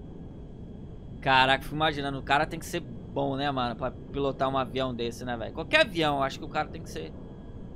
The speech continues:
o cara tem que ser bom, mano. Tá, e tamo com o Antonov no ar, hein? Vamos olhar aqui o lado, a cidade. Olha o avião ali, mano. Se fosse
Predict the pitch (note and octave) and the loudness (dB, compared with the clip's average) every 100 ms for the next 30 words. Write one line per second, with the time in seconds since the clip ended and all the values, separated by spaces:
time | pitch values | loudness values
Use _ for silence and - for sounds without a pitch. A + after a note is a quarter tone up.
0 | - - - - C#3 C#3 E3+ - F3+ C3 | -12 -12 -12 -6 -4 -4 -6 -2 -2 0
1 | B2 A#2 A2 G#2+ G2 - - - - - | -2 -2 -4 -6 -10 -10 -10 -10 -10 -10
2 | - - - - - - - - - - | -12 -12 -10 -10 -12 -12 -12 -10 -10 -12
3 | - F3+ F#3+ F#3+ G#3+ A#3+ C4 C4 C#4+ A3+ | 6 10 12 12 6 6 4 6 4 8
4 | A#3 B3+ D4 C4+ A3 G3 F#3+ B3 - - | 8 8 8 12 12 12 12 4 -4 -10
5 | - - - - - - - - - - | -10 -12 -12 -12 -12 -12 -12 -12 -10 -6
6 | B2 C#3 D3 C#3 D3 C#3+ C#3 F3 D#3+ C#3 | 2 6 8 6 4 8 10 10 8 2
7 | C3 A#2+ C#3 E3 E3+ F3+ - - - E3+ | -2 4 6 6 4 -4 -10 -10 0 6
8 | B3 C#4 B3+ C#4+ C#4 C#4+ D4 D#4+ F#4+ F#4+ | 10 10 10 8 10 8 4 2 2 0
9 | E4+ - - - - - - - - - | -2 -8 -10 -12 -12 -12 -12 -12 -12 -10
10 | - - - - - - - E3 D#3+ F3+ | -12 -10 -10 -10 -10 -10 -4 -2 2 2
11 | D#3 C3+ | 2 0